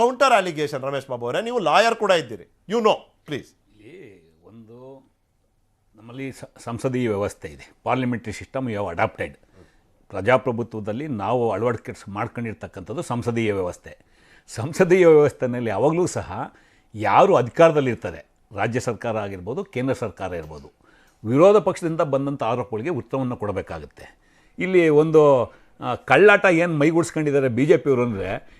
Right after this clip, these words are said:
Speaker 2: ಏನಾದ್ರು ಆರೋಪ ಮಾಡಿದ್ರೆ ನೀವು ಮಾಡಿಲ್ವಾ, ನಿಮ್ಮಲ್ಲಿರ್ಲಿಲ್ವಾ, ಈ ಥರದ್ದು ಒಂದು ಅಭ್ಯಾಸ ಮಾಡ್ಕೊಂಡ್ಬಿಟ್ಟವ್ರೆ. ಯಾವತ್ತೂ ಸಹ ಅಕೌಂಟಬಿಲಿಟಿ,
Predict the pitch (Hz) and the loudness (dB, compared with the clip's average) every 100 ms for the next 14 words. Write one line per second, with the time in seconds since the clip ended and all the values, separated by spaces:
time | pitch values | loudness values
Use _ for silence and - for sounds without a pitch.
0 | 104 117 175 202 185 160 190 190 170 160 | -6 4 6 8 8 8 8 6 4 4
1 | 139 113 131 - _ _ - 208 214 190 | 4 2 -2 -4 _ _ 2 4 6 6
2 | 151 180 190 104 - _ _ _ - 147 | 6 6 6 2 -10 _ _ _ -6 0
3 | 208 240 196 165 151 160 156 - - _ | 6 6 8 6 6 4 2 -2 -12 _
4 | _ _ - 147 240 - 220 208 226 202 | _ _ -10 -6 -6 -4 -4 -2 -2 -2
5 | 202 220 190 139 156 196 185 165 143 123 | -2 -2 -2 -4 -2 -2 -2 -4 -6 -12
6 | 101 87 67 _ _ 110 87 _ _ 98 | -12 -14 -16 _ _ -20 -20 _ _ -4
7 | 143 190 190 175 - 156 196 - - 113 | -2 -2 -4 -8 -4 -2 -2 -4 -10 -4
8 | 170 170 165 143 131 113 123 95 | 0 0 -2 -4 -4 -6 -10 -14